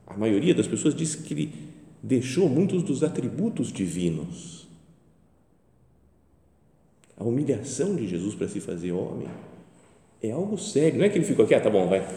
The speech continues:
sou Deus, ou pim, peguei a forma de homem, só para o pessoal achar que eu sou homem, no fundo, velho, faço tudo igual a Deus, tudo de boa", né?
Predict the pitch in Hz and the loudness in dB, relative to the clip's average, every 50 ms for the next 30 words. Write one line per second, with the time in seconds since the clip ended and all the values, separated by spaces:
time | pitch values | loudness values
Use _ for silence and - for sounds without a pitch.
0 | - - 98 90 90 107 107 107 107 107 - - - - - - - - - - | -6 -2 0 2 4 6 6 6 6 4 2 -2 -6 -8 -10 -8 0 2 2 2
1 | - - 302 277 240 - - - - - - - - - - - 101 104 110 104 | 2 0 0 0 0 -2 -6 -10 -12 -14 -16 -18 -20 -12 -6 -4 0 2 2 2
2 | - - - 104 104 98 101 98 - 143 135 147 156 165 175 175 202 - - - | 2 4 4 4 4 6 4 4 4 6 6 6 6 6 6 4 4 2 -2 -6
3 | - - - - - - - - - - - - - - - - - - 101 - | -8 -6 -6 -6 -6 -8 -14 -20 -20 -8 0 2 2 2 2 0 0 0 0 2
4 | - 104 104 101 - - 92 87 - 101 - - 95 113 135 208 170 - - 190 | 2 2 2 2 0 0 -2 0 0 0 0 0 0 0 0 0 -2 -2 -2 -2
5 | 202 196 - 113 87 - - - - - - - - - - - - - - 156 | -2 -2 -2 -2 -4 -6 -8 -14 -16 -18 -10 -4 -4 -2 -2 -2 -6 -6 -4 -2
6 | 175 165 135 117 - - 98 98 90 82 87 90 95 92 90 90 - 113 - 95 | -2 0 0 0 2 4 4 4 6 6 6 6 6 6 4 4 0 -4 -4 -4
7 | 95 90 - - 87 90 92 95 95 95 - - - - | -6 -6 -2 0 2 4 6 6 6 6 4 0 -2 -4